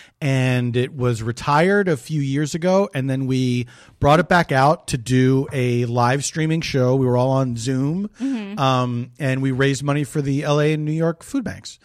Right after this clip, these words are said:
Speaker 2: That's
Speaker 1: Um,
Speaker 2: awesome.
Speaker 1: and we're, we're probably gonna do it again at some point soon. Um, so anyway, so I missed when they came by. And they, we have two, uh, chairs out front in
Speaker 2: Six
Speaker 1: our
Speaker 2: feet.
Speaker 1: front yard.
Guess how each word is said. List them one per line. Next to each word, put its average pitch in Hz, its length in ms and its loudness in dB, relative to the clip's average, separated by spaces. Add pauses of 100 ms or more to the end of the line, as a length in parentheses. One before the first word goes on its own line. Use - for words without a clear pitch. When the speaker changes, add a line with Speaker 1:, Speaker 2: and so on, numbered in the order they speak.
(280)
Speaker 2:
That's 202 180 -12
Speaker 1:
Um, 143 80 2
Speaker 2:
awesome. 135 400 -2 (220)
Speaker 1:
and 160 160 0
we're, 160 140 4
we're 156 260 2
probably 170 380 0
gonna 147 120 0
do 131 160 0
it 123 60 0
again 107 480 -8
at 120 80 -10
some 104 160 -6
point 104 240 -10
soon. 101 280 -10 (440)
Um, 127 380 0
so 196 160 2
anyway, 165 300 4
so 147 140 0
I 151 120 6
missed 165 300 -2
when 143 180 -2
they 135 100 0
came 123 200 -2
by. 117 180 0
And 117 120 -2
they, 127 120 0
we 135 160 0
have 127 200 2
two, 151 540 0 (160)
uh, 135 420 -4 (500)
chairs 139 360 2
out 156 160 0
front 131 340 -2 (880)
in 143 80 -6
Speaker 2:
Six 131 60 -2
Speaker 1:
our 131 100 2
Speaker 2:
feet. 120 120 -8
Speaker 1:
front 143 180 0
yard. 123 440 2